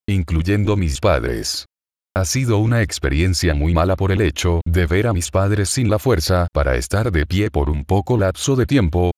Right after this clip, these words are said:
batallando para respirar y hablar. Gracias a Dios mis papás salieron de esto, pero desafortunadamente mi abuela no pudo aguantar,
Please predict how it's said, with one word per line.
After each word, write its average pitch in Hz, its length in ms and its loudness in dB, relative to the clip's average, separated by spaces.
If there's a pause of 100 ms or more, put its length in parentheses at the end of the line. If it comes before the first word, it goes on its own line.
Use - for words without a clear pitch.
batallando 82 680 0
para 82 200 0
respirar 90 500 0
y 101 100 0
hablar. 78 440 -2 (520)
Gracias 113 460 0
a 110 100 0
Dios 82 360 0
mis 95 200 -4
papás 76 340 -2
salieron 95 520 0
de 98 200 0
esto, 71 360 -4 (140)
pero 90 200 2
desafortunadamente 90 1300 0
mi 87 80 0
abuela 98 400 0
no 107 100 0
pudo 110 360 0
aguantar, 76 680 0